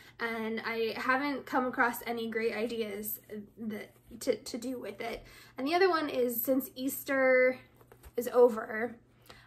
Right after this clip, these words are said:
I didn't have a whole lot of motivation to finish it, like, speedily. Um, and so, so let me know if you have any ideas in the comments below of ways that you would finish that piece.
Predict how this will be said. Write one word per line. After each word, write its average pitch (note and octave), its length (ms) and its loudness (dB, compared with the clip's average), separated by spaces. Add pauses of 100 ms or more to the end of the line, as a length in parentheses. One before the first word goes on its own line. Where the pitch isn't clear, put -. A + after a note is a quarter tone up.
I C4 100 4
didn't C4 200 0
have C4 160 4
a B3+ 40 4
whole A#3+ 160 2
lot A#3 140 4
of A#3+ 80 -4
motivation A3+ 540 -2
to B3 120 -8
finish A#3+ 400 -8
it, A#3 300 -4 (920)
like, A2+ 300 -4
speedily. C4 840 0 (380)
Um, A#3 400 -2
and B3 200 -2
so, A#3 720 0 (1000)
so F#4 160 2
let F4 200 8
me F#4+ 180 4
know E4+ 300 6
if - 260 -4
you C4+ 80 0
have C4 220 4
any D4 180 0
ideas C4 400 0
in B3+ 80 0
the A#3 80 -4
comments A#3+ 400 -4
below A#3+ 400 4
of A3+ 280 0
ways A#3+ 440 0
that A3+ 140 0
you A#3+ 160 -2
would A3+ 200 4
finish A3+ 520 -4
that A#3+ 240 2
piece. D4+ 420 -4